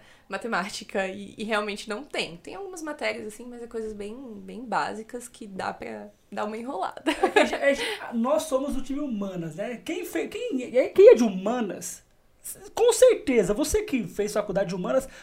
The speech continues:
Speaker 2: você fugiu por conta da matemática. Não vai falar que não, que você tá mentindo pra você mesmo, tá se, tá negando a realidade. É a nossa vida, fugir da matemática.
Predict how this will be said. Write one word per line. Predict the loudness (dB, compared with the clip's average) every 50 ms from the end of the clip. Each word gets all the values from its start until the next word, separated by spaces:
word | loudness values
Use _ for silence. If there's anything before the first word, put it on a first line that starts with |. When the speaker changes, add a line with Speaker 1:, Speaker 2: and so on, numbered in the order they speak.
| -4
Speaker 2:
você | -2 -2 0 0 -2 -2
fugiu | 2 4 4 4 4 4 2 2 2 2 -2 -6 -12 -20 _ _ _ _
por | 0 0 2
conta | 2 0 0 0
da | 0
matemática. | -2 -2 -4 -4 -4 -4 -2 -2 -2 -4 -6 -8 -8
Não | -4 -2
vai | -2 -2
falar | 0 0 0 0
que | 0 0 -2
não, | -2 0 -2 -2
que | -4 -4
você | -6
tá | -6 -6
mentindo | -6 -6 -4 -4 -4 -4
pra | -4 -4 -4
você | -2 -4 -2 -2 -4
mesmo, | -2 0 0 0
tá | 0 -2
se, | -2 -2 -4 -6 -6 -10 -10
tá | -6 -4 -2
negando | -2 -2 0 -2 0 0 0 0 2 2
a | 2
realidade. | 4 4 4 2 2 0 -2 -2 -2 -4 -8 -12 -18 -20 _ _ _ _
É | -6 -6
a | -4
nossa | -2 0 2 4 6
vida, | 8 8 8 6 2 -2 -6 -10
fugir | -14 -10 -8 -6 -6 -4 -4 -2 -2 -4 -4 -4
da | -4 -2
matemática. | -2 -2 -2 -4 -4 -4 -4 -6 -8 -10 -16 -20